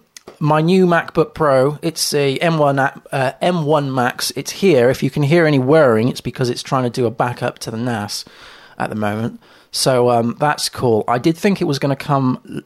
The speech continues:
next week, but I got a, a shipping notification this morning to say that it was due. So that's exciting. Although I haven't really played with it at all. I've literally just, just installed or took a, a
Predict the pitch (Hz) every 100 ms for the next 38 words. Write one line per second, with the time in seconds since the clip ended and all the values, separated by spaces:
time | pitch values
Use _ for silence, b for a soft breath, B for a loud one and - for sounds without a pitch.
0 | - 135 143 - - 135 151 143 - -
1 | 131 120 120 127 120 - 139 - 160 139
2 | 127 123 - 131 120 120 107 - 202 156
3 | 110 131 - 131 123 120 - 127 113 -
4 | - 226 117 165 B B B - - 139
5 | 127 123 - _ _ 156 123 - - 131
6 | 107 - 113 B B - 151 160 151 151
7 | 180 - 160 170 139 160 156 131 107 -
8 | 143 104 110 127 - 147 160 165 160 131
9 | 131 - B B B B - - 135 -
10 | 151 131 - - 156 151 143 131 - 135
11 | 120 - 160 131 123 - 123